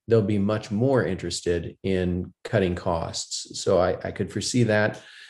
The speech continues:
being something that helps to stimulate that research, getting out to know what's effective, what's not effective. Um, and as we're all being compared to not only each other, but to other, other healthcare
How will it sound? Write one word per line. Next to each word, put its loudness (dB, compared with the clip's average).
being 4
something 0
that 0
helps -2
to -8
stimulate 0
that 2
research, -4
getting 0
out 0
to -6
know 2
what's 0
effective, -4
what's -2
not -2
effective. -4
Um, -2
and 0
as 0
we're 2
all 2
being 0
compared 0
to -6
not 0
only 0
each -2
other, 2
but -6
to -2
other, 0
other -2
healthcare -2